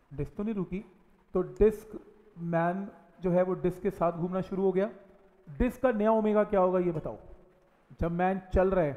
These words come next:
तो उसका omega omega not है disc का, Man रुक गया, omega क्या होगा, ये क्वेश्चन है। ठीक है, Question समझ में आ गया क्या है? तो सबसे पहले मैंने तो कुछ नहीं किया, मतलब टच भी नहीं किया,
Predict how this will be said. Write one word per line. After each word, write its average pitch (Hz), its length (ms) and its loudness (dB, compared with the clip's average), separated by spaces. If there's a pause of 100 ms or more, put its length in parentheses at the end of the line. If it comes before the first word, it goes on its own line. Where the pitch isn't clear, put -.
(600)
तो 196 180 4 (120)
उसका 190 300 -2
omega 175 360 -4
omega 160 300 -4
not 147 260 -6
है 143 100 -8
disc - 240 -10
का, - 140 -16 (360)
Man 170 320 -2
रुक 202 220 -4
गया, 180 300 2 (500)
omega 185 280 -2
क्या 156 180 -14
होगा, 104 260 -16 (480)
ये 165 100 -8
क्वेश्चन 117 300 -14
है। - 160 -20 (880)
ठीक 165 160 0
है, 180 60 -8 (600)
Question 196 280 0
समझ 208 140 -2
में 208 100 -2
आ 196 100 2
गया 202 140 0
क्या 196 180 -4
है? 202 80 -4 (800)
तो - 640 -2
सबसे 202 280 0
पहले 180 360 0 (440)
मैंने 170 240 -2
तो 185 80 -8
कुछ 185 200 -10
नहीं 165 120 -6
किया, 160 260 -8 (340)
मतलब 233 120 -10
टच 220 200 -4
भी 233 60 -4
नहीं 220 120 -4
किया, 180 240 -4